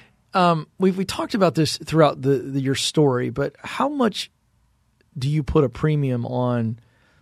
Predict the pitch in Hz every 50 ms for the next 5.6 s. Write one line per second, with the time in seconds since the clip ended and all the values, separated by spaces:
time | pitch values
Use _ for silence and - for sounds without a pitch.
0 | _ _ - 147 156 156 151 - 156 135 - - - 143 135 135 127 123 113 -
1 | 139 131 131 127 120 _ - 127 123 120 117 - - - 120 113 107 - - 104
2 | 107 - - - - - - _ _ - 147 143 135 131 123 131 139 160 - 185
3 | - 151 135 117 - - - 147 143 139 131 123 120 123 123 120 123 113 110 -
4 | - - 135 120 - 127 113 107 110 117 120 117 110 101 92 104 123 120 98 101
5 | 104 - - 113 101 - - - - - -